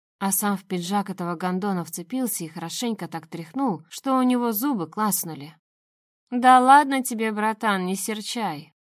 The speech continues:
Продолжал мямлить этот недомужик, пока я беспрекословно разворачивалась и покидала галерею, словно кинжалы, получая в спину обидные слова. "Ты же не будешь с другом ссориться из-за всяких там дырявых бледей, да, Сань?"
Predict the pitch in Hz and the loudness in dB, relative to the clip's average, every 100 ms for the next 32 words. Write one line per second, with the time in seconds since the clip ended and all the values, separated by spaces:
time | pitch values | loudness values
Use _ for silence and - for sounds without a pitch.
0 | _ - 262 247 254 240 269 262 247 262 | _ 2 2 4 2 4 4 6 4 2
1 | 247 202 208 247 226 208 190 202 208 220 | 2 0 -2 -4 -4 -4 -2 -2 -2 -2
2 | 277 - - 202 220 226 214 190 - 190 | -4 -4 -8 -4 -2 0 0 -2 -6 -10
3 | 180 190 - 233 208 185 170 170 214 247 | -6 -6 -4 -2 -2 -2 -6 -4 -2 -2
4 | - 180 170 170 175 185 202 196 175 175 | -4 -6 -8 -10 -10 -4 -2 -2 -4 -4
5 | 180 247 208 147 - - 262 254 233 208 | -4 -2 -2 -4 -10 0 2 4 2 0
6 | 233 214 202 262 247 214 208 208 202 208 | -2 0 0 0 0 -2 -4 -4 -4 -6
7 | 196 - - 254 254 240 214 220 214 214 | -4 -6 -4 -2 0 0 -2 -4 -2 -2
8 | 214 - 214 202 202 175 160 - _ _ | 0 -2 -2 -4 -4 -6 -8 -18 _ _
9 | _ _ _ _ _ 269 262 240 247 240 | _ _ _ _ _ 2 2 4 2 2
10 | 240 285 214 196 196 262 214 185 - 254 | 0 0 -2 -2 -2 -2 -2 -4 -2 -2
11 | 240 202 185 170 170 - 262 226 170 170 | -2 -4 -6 -6 -6 -6 -4 -4 -6 -4
12 | 170 160 175 196 196 190 214 220 180 156 | -6 -4 -2 -2 -2 -4 -4 -4 -4 -6
13 | 135 151 220 359 - 151 131 | -6 -4 -2 -2 -4 -8 -12